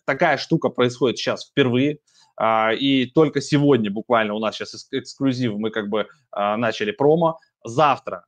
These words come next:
к нам на прямой эфир в десять пятнадцать по Москве придёт лично Паша. Он расскажет про идею этого проекта, а, как, э, кто это будет делать, а, кто здесь сценаристы,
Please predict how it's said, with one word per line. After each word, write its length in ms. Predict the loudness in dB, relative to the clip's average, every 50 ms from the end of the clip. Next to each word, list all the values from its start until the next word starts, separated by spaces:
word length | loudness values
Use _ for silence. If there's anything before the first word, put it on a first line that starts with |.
| _
к 60 | -6 -2
нам 340 | 0 0 2 0 0 0 -2
на 240 | 0 0 0 -2 -2
прямой 400 | -2 -2 -2 0 0 0 -2 -2
эфир 300 | -4 -4 -8 -8 -8 _ _ _ _ -10
в 40 |
десять 400 | -2 0 2 2 2 0 -6 -10
пятнадцать 600 | -8 -8 -6 -4 -2 -2 -2 -2 -4 -10 -14 -8
по 100 | -6 -4
Москве 440 | -4 -4 -4 -6 -6 -6 -6 -6 -8 -8 -2
придёт 400 | 0 0 2 4 2 2 2 2
лично 460 | 0 0 -2 -2 -10 -16 -18 -20 -20 _ _ -2
Паша. 440 | 0 0 0 0 -2 -4 -6 -6 _ _ _ _ _ _ 0
Он 180 | 0 2 2
расскажет 560 | 2 0 -2 -2 0 0 2 0 0 -2 -8 _ -4
про 360 | 0 2 2 2 2 2 0 0
идею 340 | 0 2 2 2 2 2 0
этого 240 | -2 -4 -6 -6 -6
проекта, 600 | -4 0 0 2 2 0 -2 -4 -6 -6 -6 -8 _ _ _ _ -6
а, 200 | -4 -2 -2 -2
как, 400 | -2 0 0 0 0 -2 -6 -8
э, 240 | -8 -6 -6 -6 -8 -8
кто 220 | -2 0 2 2 2
это 160 | 2 -2 -6
будет 280 | -8 -6 -8 -8 -6 -2
делать, 400 | 0 2 2 2 2 -2 -4 _ _ _ _
а, 80 | -16 -16
кто 280 | -10 -2 2 2 2 2
здесь 260 | 0 -2 -8 -8 -10
сценаристы, 720 | -10 -6 -2 -2 0 0 0 -2 -4 -4 -4 -4 -4 -4